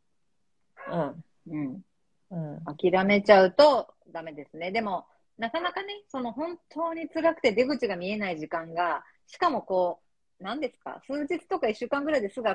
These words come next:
Speaker 2: るくなれるようなことだったらいいけど、こう、長く暗い時間が続くと、やっぱ自信失ってくるじゃないですか。で、
Speaker 1: なる。
Speaker 2: こう不安に、不安になってくる。私どうなるんだろう、これこのまま。こういうしょ、なんかもうい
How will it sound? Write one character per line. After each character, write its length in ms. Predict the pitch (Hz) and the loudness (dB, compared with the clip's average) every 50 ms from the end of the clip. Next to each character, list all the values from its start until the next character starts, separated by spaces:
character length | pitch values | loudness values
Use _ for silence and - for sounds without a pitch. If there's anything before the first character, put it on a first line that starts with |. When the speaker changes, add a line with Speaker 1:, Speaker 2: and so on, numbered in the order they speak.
| - 226 226 | 2 2 2
Speaker 2:
る 60 | 240 | 2
く 80 | - 254 | 0 -2
な 120 | 247 254 | -2 0
れ 100 | 269 294 | 0 0
る 60 | 269 | -2
よ 80 | 262 214 | -2 -4
う 20 | |
な 80 | 175 - | -4 -6
こ 100 | - 175 | -8 -6
と 80 | - | -2
だ 100 | 262 294 | -2 -2
っ 80 | 269 - | -2 -2
た 100 | - 175 | -4 -6
ら 80 | 160 165 | -4 -6
い 60 | 170 | -8
い 40 | 156 | -8
け 140 | - 143 | -10 -8
ど、 340 | - 147 156 160 151 131 - _ _ _ _ _ _ _ - | -4 -4 -2 -2 -4 -6 -8 _ _ _ _ _ _ _ -4
こ 180 | - 202 196 - | -2 -2 -2 -2
う、 60 | 190 | -4
長 500 | 208 233 254 269 269 320 320 330 330 330 | -6 -4 -4 -4 -4 -4 -4 -4 -6 -4
く 140 | - 202 202 | -4 -4 0
暗 280 | - 262 247 254 262 | 2 2 2 4 2
い 60 | 269 240 | 0 -2
時 100 | 262 - | -2 -2
間 180 | 262 254 254 | -2 -2 -2
が 100 | 254 247 | -2 -6
続 400 | - 247 226 247 247 - 269 269 | -6 -6 -8 -8 -8 -6 -6 -8
く 60 | 269 _ - | -8 _ -6
と、 400 | 170 170 190 196 180 156 - - _ _ _ _ - | -2 0 2 2 2 0 -2 -6 _ _ _ _ -2
や 80 | 254 | -2
っ 40 | 233 | 0
ぱ 60 | 233 | 0
自 160 | 202 185 226 233 | -4 -4 -4 -6
信 220 | - - 320 320 | -4 -4 -4 -4
失 200 | 311 294 320 320 | -4 -4 -4 -6
っ 60 | 311 302 | -6 -4
て 140 | - 330 | -4 -6
く 80 | - 311 | -4 -2
る 80 | 302 285 | -2 -2
じ 60 | - | -4
ゃ 40 | 220 | -4
な 140 | 185 170 | -4 -6
い 60 | 160 143 | -8 -8
で 100 | 143 - | -10 -12
す 80 | _ | _
か。 240 | - - 143 - - - | -4 -4 -4 -4 0 4
で、 80 | 185 208 | 6 10
Speaker 1:
な 120 | 214 214 | 10 12
る。 120 | 190 - 208 | 10 10 6
Speaker 2:
こ 80 | 247 | 4
う 20 | 285 | 2
不 80 | 285 | 2
安 80 | 294 285 | 2 2
に、 160 | 285 262 220 | 0 -4 -2
不 120 | 208 240 | 0 2
安 140 | 240 254 254 | 2 2 2
に 80 | 254 254 | -2 -2
な 120 | 254 262 | -4 -4
っ 80 | 240 - | -2 -2
て 100 | 214 175 | -4 -2
く 80 | 175 | -2
る。 100 | 156 147 | -4 -4
私 380 | 139 156 - - 214 208 - 214 | -4 -4 -2 -2 -4 -4 -4 -6
ど 160 | 190 190 190 | -4 -4 -2
う 60 | 196 | 0
な 120 | 202 226 277 | 2 2 0
る 100 | 349 330 | 0 0
ん 60 | 262 | 2
だ 60 | 226 | 2
ろ 80 | 190 180 | 2 2
う、 40 | - | 0
こ 80 | - 175 | -2 -4
れ 80 | 175 | -4
こ 120 | - 185 185 | -4 -8 -14
の 120 | 208 208 | -12 -8
ま 100 | 220 226 | -8 -8
ま。 300 | 226 226 233 247 311 - _ _ _ _ _ _ | -6 -6 -8 -8 -8 -10 _ _ _ _ _ _
こ 180 | - - 196 185 | -6 -2 0 2
う 80 | 185 202 | 4 4
い 260 | 202 202 196 196 196 | 4 4 4 2 0
う 60 | 190 | -2
し 80 | - 233 | -2 -6
ょ、 100 | 226 - - | -6 -6 -4
な 120 | 202 202 | -8 -8
ん 40 | 185 | -8
か 60 | - | -6
も 140 | 180 180 180 | -8 -6 -6
う 80 | 175 180 | -8 -8
い 120 | 180 | -10